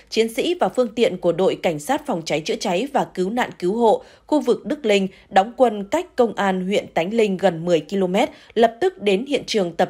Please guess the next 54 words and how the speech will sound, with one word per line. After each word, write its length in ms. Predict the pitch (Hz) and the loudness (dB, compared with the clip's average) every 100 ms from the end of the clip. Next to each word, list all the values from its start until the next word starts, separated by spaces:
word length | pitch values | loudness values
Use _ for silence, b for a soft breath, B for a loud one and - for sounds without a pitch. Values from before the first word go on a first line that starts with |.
| - | -2
trung 200 | 220 185 | -2 -2
chữa 160 | - | -4
cháy 320 | - 196 185 311 B B | -2 0 0 -2 B B
và 240 | 190 220 | 0 2
tiếp 200 | 214 381 403 | 2 -2 0
tục 180 | 254 - | -2 0
huy 160 | 254 | -2
động 220 | 233 220 - | 0 0 -2
thêm 240 | 214 196 | -2 -2
phương 180 | 190 302 247 | -2 -4 0
tiện 200 | 226 180 | 0 0
của 200 | - 170 | 0 0
đội 240 | 170 185 - | 0 -2 -2
chữa 140 | 226 | -4
cháy 280 | - 185 208 254 | -2 -2 -2 -4
trung 160 | 226 196 | -6 0
tâm 220 | 196 175 | 0 0
Phan 160 | 180 175 160 | -4 -4 0
Thiết 180 | 294 - B B | -2 -2 B B
lên 240 | 208 202 | 0 0
hỗ 180 | 170 175 | 0 -6
trợ 220 | 302 277 - | -4 -4 -4
chữa 100 | - | -6
cháy. 340 | - 170 185 320 _ _ _ _ _ _ _ _ | 0 2 0 -4 _ _ _ _ _ _ _ _
Ngay 200 | 254 285 | 0 2
sau 180 | 277 262 | 2 0
khi 200 | 254 226 | 0 -4
tiếp 180 | 220 330 | -4 -2
nhận 160 | 254 - | -2 -4
thông 140 | 220 196 | -6 -2
tin, 260 | 226 208 190 B | -2 -2 -4 B
Đại 160 | 233 - | -2 0
tá 280 | 202 196 | 2 2
Lê 240 | 277 240 226 | 2 2 2
Thanh 240 | 226 202 | 0 -2
Hùng, 280 | 196 190 165 B B | 4 4 2 B B
Phó 160 | 208 233 | 2 2
Giám 180 | 220 | 2
đốc 160 | 240 370 | 2 2
Công 140 | 277 226 | 2 2
an 160 | 202 196 | 0 0
tỉnh 200 | 202 156 | 0 0
trực 260 | - 226 - | -2 -2 -2
tiếp 160 | 349 196 | -4 0
đến 240 | 190 233 | -2 0
hiện 200 | 285 - | 0 0
trường 260 | - 214 165 | 0 -2 0
để 240 | 185 170 147 | 0 0 0
chỉ 160 | - 151 | -2 0
đạo 200 | 185 - | 0 0
công 280 | - 185 | -2 -2
tác 180 | - 262 | -2 -2
chữa 100 | 240 | -2
cháy. 320 | 247 196 214 | 0 2 2